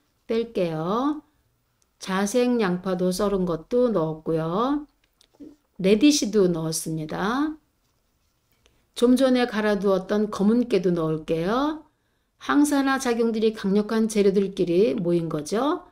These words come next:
자, 이번에는 만들어 두었던 양념 소스를 부을 건데요. 오늘 배우는 이 양념 소스는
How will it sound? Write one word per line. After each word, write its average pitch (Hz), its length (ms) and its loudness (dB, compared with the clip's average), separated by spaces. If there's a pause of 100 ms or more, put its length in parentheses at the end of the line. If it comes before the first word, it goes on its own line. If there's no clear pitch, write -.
(300)
자, - 140 -4
이번에는 269 680 4 (280)
만들어 220 440 4
두었던 196 520 2
양념 196 320 2
소스를 190 440 -2
부을 175 260 -4
건데요. 180 640 -2 (520)
오늘 285 360 6
배우는 254 360 6
이 233 120 4
양념 214 320 4
소스는 208 680 0